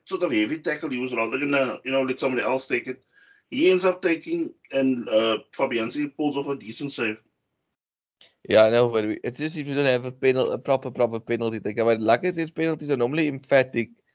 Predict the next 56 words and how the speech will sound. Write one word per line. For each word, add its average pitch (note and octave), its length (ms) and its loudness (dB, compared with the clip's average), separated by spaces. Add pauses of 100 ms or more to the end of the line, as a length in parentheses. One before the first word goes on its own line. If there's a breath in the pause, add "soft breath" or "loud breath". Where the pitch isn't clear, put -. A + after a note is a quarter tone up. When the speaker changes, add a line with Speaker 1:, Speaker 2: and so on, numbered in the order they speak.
(160)
Speaker 1:
Yeah. C#3 220 4
Speaker 2:
to G#2+ 40 -4
be A2 140 4
fair. A2 480 6 (440)
But, - 480 4
um, G#2 440 4 (1300)
yeah, A2+ 260 6
that A2 160 6
was, A#2+ 400 4
it A2 140 -12
was, A#2+ 520 -8
I A#2 120 -8
thought, B2+ 260 -6
but A#2+ 140 -2
who C#3+ 180 2
else D3 260 4
would C3 120 -2
have B2 160 -4
taken B2 320 -6
it, A#2 100 -10 (100)
do - 100 -10
you A2 80 -4
think? A2 280 -8 (320)
You G2+ 180 -4
know, G#2 220 0
who G2+ 80 -6
Speaker 1:
Well, G#2+ 120 2
Speaker 2:
could - 60 6
Speaker 1:
I - 100 6
Speaker 2:
have - 100 0
Speaker 1:
did - 120 -2
Speaker 2:
the - 60 0
Speaker 1:
see F#3 120 0
Speaker 2:
ball G#3 100 2
Speaker 1:
in C4 80 -4
the B3 80 -2
Speaker 2:
to? G3+ 80 0
Speaker 1:
background, G#3 480 0
I F3 80 2
don't F3+ 140 -4
know G#3 60 -6
if F#3 120 -6
anybody F3 360 -2
gets C#3 160 -12
a F3 60 -12
chance D#3+ 280 -4
to E3 80 -2
look B2+ 200 -8
at D#3 100 0
it C#3+ 140 -12
back C3 220 -8
again. C3 320 -6 (720 soft breath)
Um, C3 520 4
I D#3 100 -4
saw, B3+ 580 0
uh, - 1500 -10